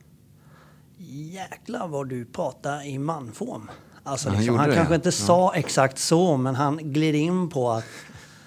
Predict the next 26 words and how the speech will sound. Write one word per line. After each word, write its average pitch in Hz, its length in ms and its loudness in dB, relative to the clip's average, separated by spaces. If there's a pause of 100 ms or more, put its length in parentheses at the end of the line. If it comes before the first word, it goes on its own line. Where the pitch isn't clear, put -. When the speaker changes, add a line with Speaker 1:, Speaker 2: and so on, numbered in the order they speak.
(280)
Speaker 1:
han 151 360 -2
antydde 143 680 2
att, - 320 -6
"Jävla 170 420 -2
mycket 170 400 -6
man 151 320 -2
här." 117 260 -4 (200)
Speaker 2:
Ja. 101 200 -12 (960)
Speaker 1:
Och 170 120 2
det 143 60 6
var 160 120 4
första 180 380 -2
gången 131 220 0
i 127 40 0
hela 127 480 -2
mitt 123 240 -4
liv 143 400 -2
jag 123 200 -2
kom 127 220 -2
i 113 60 -6
kontakt, 135 560 -4
och 151 60 -2
då 123 80 0
snackar 180 380 -4
vi 139 120 -2
liksom 123 440 -6